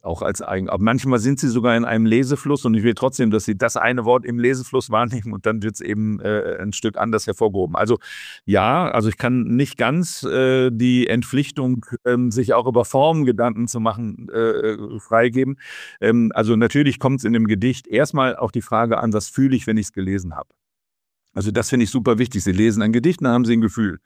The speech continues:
Und das stimmt natürlich immer, Ihr Gefühl, das kann man ja nicht, das ist erstmal, und das finde ich, wär für mich viel wichtiger, wenn Kinder ein Gedicht lesen, welches Gefühl haben sie denn,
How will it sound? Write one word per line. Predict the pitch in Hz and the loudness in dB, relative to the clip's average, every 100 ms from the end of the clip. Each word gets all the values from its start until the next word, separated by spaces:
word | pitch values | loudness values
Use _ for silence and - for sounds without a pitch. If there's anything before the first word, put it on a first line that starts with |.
| _ _ _ _ | _ _ _ _
Und | - | -2
das | 98 | -2
stimmt | - 123 101 | 0 0 0
natürlich | 98 98 85 - | 0 0 0 0
immer, | 127 85 90 | 0 0 -4
Ihr | 82 73 | -4 -4
Gefühl, | - - 113 107 | -4 -2 0 0
das | 95 - _ _ | -4 -8 _ _
kann | - 98 | -4 0
man | 98 | 0
ja | 95 | 0
nicht, | 92 - | -2 -2
das | 92 98 | -6 -4
ist | 90 | -2
erstmal, | 87 - 98 | -2 0 0
und | 110 | 0
das | - | 0
finde | 135 127 | 0 0
ich, | - - - - - | -2 -10 -20 -14 0
wär | 110 | 2
für | 120 - 113 | 2 2 4
mich | 127 147 | 4 2
viel | - 117 | 0 2
wichtiger, | 127 - 120 110 | 0 0 0 2
wenn | 104 | 0
Kinder | 104 113 107 | 0 0 0
ein | 101 | 0
Gedicht | 101 107 - | 0 -2 -2
lesen, | 110 107 104 | 0 0 0
welches | 92 90 | 0 -2
Gefühl | - - 175 104 | -6 -2 0 0
haben | 85 | -2
sie | 82 76 | -4 -8
denn, | 71 | -10